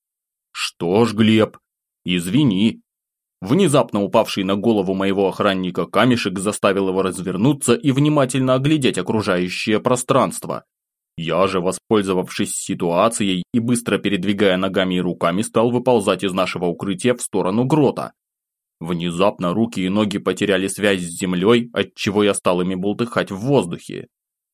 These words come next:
«Эй, а ну поставь меня на место!» – зашипел я, извиваясь в воздухе. Глеб держал меня за поясной ремень и, пригибаясь, тащил назад. «Сказано же, тут сидеть!»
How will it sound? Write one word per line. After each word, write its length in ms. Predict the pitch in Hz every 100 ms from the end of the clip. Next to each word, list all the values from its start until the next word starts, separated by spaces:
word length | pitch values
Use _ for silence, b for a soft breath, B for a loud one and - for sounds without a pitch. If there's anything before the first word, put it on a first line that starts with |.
| _ -
«Эй, 460 | 180 151 110 71 _ _
а 120 | - 302
ну 120 | 220
поставь 420 | 208 - 185 -
меня 240 | 156 156 147
на 100 | 151
место!» – 500 | 135 87 - 87 - _ _ -
зашипел 560 | 90 92 98 95 95
я, 220 | 90 98 -
извиваясь 600 | 117 101 120 113 92 110
в 60 | 107
воздухе. 720 | 117 143 104 90 90 - - _ _ _ _
Глеб 400 | 90 92 104 104
держал 460 | 87 101 98 98 90
меня 300 | 90 92 92
за 80 | 90
поясной 440 | 92 90 104 92
ремень 380 | 90 101 131 127
и, 100 | 117
пригибаясь, 600 | 117 101 107 101 90 95
тащил 520 | - 113 - - 101 101
назад. 560 | 107 123 123 - - _ _ _ _ -
«Сказано 600 | - 117 185 127 117 98
же, 200 | 87 87 -
тут 260 | 220 165 -
сидеть!» 540 | 117 117 107 95